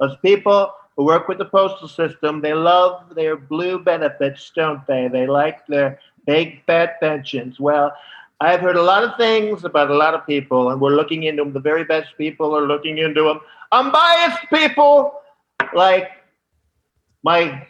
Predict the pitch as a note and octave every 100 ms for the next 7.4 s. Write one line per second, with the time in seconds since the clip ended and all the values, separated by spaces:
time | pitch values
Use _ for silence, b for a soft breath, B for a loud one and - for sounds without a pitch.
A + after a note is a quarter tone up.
0 | _ F3+ F#3+ F#3 F#3 F3+ - - _ _
1 | _ - - F#3+ F#3+ - F#3+ F#3+ E3+ G3
2 | G#3+ A#3 A3 G#3 G#3 F#3+ F3 F#3 F3 F3+
3 | F#3 F#3 F#3+ F#3 F#3+ G3 G3 G3 G3 F#3+
4 | F#3+ F#3 F3+ - E3+ E3+ F#3 G3+ G3 F3+
5 | E3 D3+ D3+ _ _ _ _ _ - F3+
6 | F#3+ F#3+ F#3 F#3 F3+ G3 G3+ G3+ G3 D#3+
7 | D3 C#3 C#3